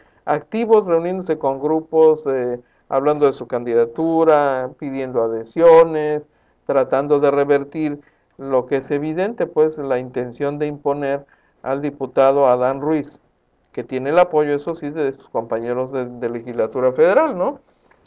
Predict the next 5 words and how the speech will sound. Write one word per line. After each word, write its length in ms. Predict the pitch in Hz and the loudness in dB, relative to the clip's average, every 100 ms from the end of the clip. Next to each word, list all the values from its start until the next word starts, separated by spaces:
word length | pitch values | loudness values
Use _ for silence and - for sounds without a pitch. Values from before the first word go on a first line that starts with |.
| - | -20
Los, 340 | 135 139 135 143 | -2 0 0 -2
eh, 240 | 131 117 - - | -4 -4 -10 -10
<clears throat> 260 | 202 175 151 | -8 -6 -4
diputados 580 | 143 147 175 190 180 | -4 4 8 8 6
federales 500 | 175 156 165 180 170 | 4 8 8 6 0